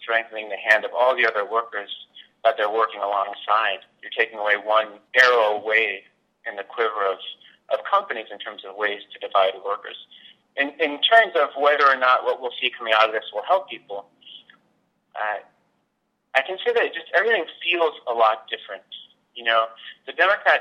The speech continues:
strategy coming out of failed reform attempts in two thousand five,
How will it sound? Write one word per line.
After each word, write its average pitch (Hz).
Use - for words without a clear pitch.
strategy 117
coming 117
out 107
of 104
failed 104
reform 104
attempts -
in 107
two 113
thousand 107
five, 104